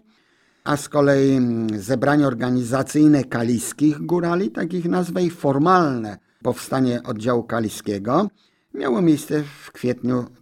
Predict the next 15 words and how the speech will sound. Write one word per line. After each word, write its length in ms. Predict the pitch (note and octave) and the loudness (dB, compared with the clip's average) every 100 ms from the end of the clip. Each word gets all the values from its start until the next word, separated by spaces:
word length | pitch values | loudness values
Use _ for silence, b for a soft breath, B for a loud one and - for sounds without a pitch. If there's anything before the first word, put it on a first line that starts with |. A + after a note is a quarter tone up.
| _ - | _ -10
tysiąc 360 | B2+ - C3 | -8 -4 -4
dziewięćset 480 | G#2+ G#2+ A2 A2 G#2+ | -4 -4 -4 -6 -10
trzydziestego 640 | - B2+ G#2+ - B2 A#2 | -10 -8 -8 -8 -8 -8
pierwszego 500 | - - - A3 F#3 | -8 -10 -8 -6 -2
roku, 280 | G#3+ F3 G3 | -2 -4 -8
co 160 | - - | -6 -4
nie 140 | E3+ | -2
oznacza, 460 | C3 B2+ B2 C#3+ C#3 | -2 -4 -4 -4 -4
że 180 | C3+ | -4
w 220 | B2+ C3 B2+ | -6 -8 -6
latach 300 | B2+ C3 B2 | -4 -6 -6
dwudziestych 600 | A#2 A2 F#2+ - - B2 | -6 -6 -6 -8 -6 -4
nie 140 | A#2+ | -2
wędrowali 540 | G#2 G#2 G2+ G2 G2 | -4 -6 -6 -8 -6
oni 220 | G#2 A2 | -4 -4